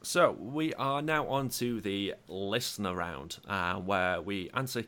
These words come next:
your questions. You've obviously sent some in over the last week or two. Um, some comments, some questions, some thoughts,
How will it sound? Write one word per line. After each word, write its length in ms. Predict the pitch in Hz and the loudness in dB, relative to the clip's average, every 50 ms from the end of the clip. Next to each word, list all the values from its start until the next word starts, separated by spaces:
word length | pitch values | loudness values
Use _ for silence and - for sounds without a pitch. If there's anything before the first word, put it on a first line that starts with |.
| - - | -6 -2
your 180 | 131 147 139 | 0 0 0
questions. 460 | - - - 127 - - 139 147 - | 2 0 -2 -2 -2 -2 -6 -6 -4
You've 220 | 131 120 107 - - | -4 -6 -4 -2 -2
obviously 320 | 120 120 113 - - 120 | -2 -2 -2 -6 -8 -6
sent 260 | 117 - 135 123 98 | -4 -2 -4 -4 -2
some 240 | - - 123 113 95 | -2 -4 -4 -2 -2
in 160 | 107 120 127 | -2 -2 0
over 100 | 131 117 | 0 -2
the 80 | - 123 | -2 0
last 220 | 120 117 - - | 0 0 -2 -2
week 180 | 120 131 131 - | -4 -4 -4 -4
or 40 | 143 | -4
two. 280 | - - 143 156 180 - - - - - - - - - - - - | -2 0 0 0 0 -4 -8 -12 -12 -10 -10 -10 -12 -14 -18 -12 -2
Um, 340 | - 110 110 110 113 113 110 | 4 6 6 6 6 4 2
some 160 | - - 113 | 0 -2 -2
comments, 380 | - - 143 160 151 151 - - | 2 2 2 2 2 0 -2 -8
some 180 | - - 101 98 | -6 -6 -4 2
questions, 520 | - 131 135 - - 131 135 135 131 - | 4 4 4 4 0 -2 -2 -2 -4 -6
some 100 | - 95 | -6 -8
thoughts, 640 | - - 127 135 135 131 131 131 131 - - - | -2 0 2 2 2 2 0 -2 -4 -4 -6 -6